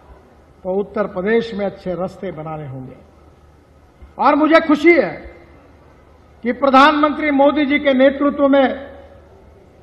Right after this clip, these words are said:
हमने उत्तर प्रदेश में तीन लाख करोड़ के रोड बनाकर अभी कुछ पूरे हुए, कुछ काम चल रहा है।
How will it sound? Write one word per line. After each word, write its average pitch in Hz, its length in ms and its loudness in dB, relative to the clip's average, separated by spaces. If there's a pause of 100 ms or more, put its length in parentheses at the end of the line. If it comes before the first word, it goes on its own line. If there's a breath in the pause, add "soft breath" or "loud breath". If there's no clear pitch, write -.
(160)
हमने 262 280 4
उत्तर 277 400 6
प्रदेश 262 420 8
में 247 420 4 (880)
तीन 320 340 6
लाख 269 600 4
करोड़ 285 320 8
के 285 180 2
रोड 262 280 6
बनाकर 247 560 2
अभी 233 180 -2
कुछ 233 200 -4
पूरे 240 340 4
हुए, 226 340 2
कुछ 220 260 -8
काम 208 320 -2
चल 175 200 -6
रहा 170 240 -6
है। 139 340 -14